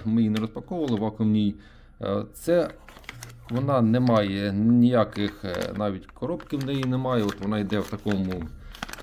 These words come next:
поставці, в неї є додаткові два кільця, дві втулки і, е, гайка, яка для фіксації на гвинті, яка для, на, для цієї різьби.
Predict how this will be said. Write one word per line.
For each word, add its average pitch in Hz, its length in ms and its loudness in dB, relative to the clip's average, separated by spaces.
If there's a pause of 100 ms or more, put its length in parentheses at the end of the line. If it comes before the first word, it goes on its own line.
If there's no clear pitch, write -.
поставці, - 500 -2
в 110 100 4
неї 131 260 4
є 107 360 4 (360)
додаткові 107 640 0
два 98 460 -2 (140)
кільця, 143 520 -6
дві 127 200 -6
втулки 120 540 -4 (800)
і, 165 200 0
е, 113 300 -4 (100)
гайка, 135 400 -4
яка 113 520 0 (160)
для 101 420 -2
фіксації 113 720 -6
на 107 240 -2
гвинті, 104 440 -4
яка 101 540 -8 (880)
для, 101 420 -6
на, 98 220 -4 (120)
для 95 140 -4
цієї 107 360 -2
різьби. 85 400 -4